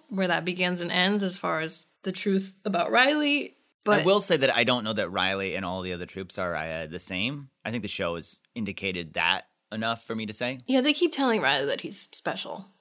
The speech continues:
Speaker 1: And they were, in the beginning of this episode, they're like, "We need him. He's expensive." I don't know how much Riley knows about himself, but he
Speaker 2: Right.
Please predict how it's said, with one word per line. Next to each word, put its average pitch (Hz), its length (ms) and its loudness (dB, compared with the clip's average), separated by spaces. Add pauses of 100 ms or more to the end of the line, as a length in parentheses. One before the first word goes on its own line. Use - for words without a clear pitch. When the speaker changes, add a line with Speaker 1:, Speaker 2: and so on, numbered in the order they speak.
(180)
Speaker 1:
And 208 100 6
they 196 160 6
were, 208 200 2
in 220 140 4
the 220 60 10
beginning 214 280 6
of 190 40 4
this 190 120 4
episode, 156 320 -4
they're 120 120 -4
like, 104 220 -2
"We 214 160 -2
need 254 180 2
him. 180 300 4
He's 196 180 2
expensive." 208 720 0 (300)
I 240 80 4
don't 320 100 6
know 311 80 8
how 285 60 8
much 214 160 6
Riley 190 320 6
knows 185 320 6
about 285 240 8
himself, 349 440 6
but 190 160 6
he 233 140 2
Speaker 2:
Right. 190 100 -6